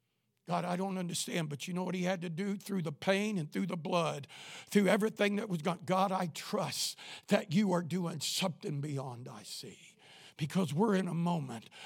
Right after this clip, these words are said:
of a divine shift. Ch-, times are changing. It's demanding it everywhere. I didn't like seeing my brother Gary go,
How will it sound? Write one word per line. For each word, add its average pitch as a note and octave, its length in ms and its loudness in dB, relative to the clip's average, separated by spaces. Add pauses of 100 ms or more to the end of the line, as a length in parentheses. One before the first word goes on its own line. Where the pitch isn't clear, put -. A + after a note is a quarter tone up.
(140)
of F3+ 160 8
a F3 60 0
divine E3 540 -2
shift. - 600 -8 (320)
Ch-, - 400 2
times A#3 720 6
are G3+ 140 6
changing. A#2 880 -2 (340)
It's G3+ 240 6
demanding A3+ 760 4
it B3 240 -2
everywhere. F#3+ 880 2 (1200)
I F#3 140 4
didn't F#3 280 2
like F#3 240 0
seeing E3+ 340 -2
my D#3 120 -2
brother D3+ 320 -4
Gary D3+ 400 -4
go, C#3 360 -8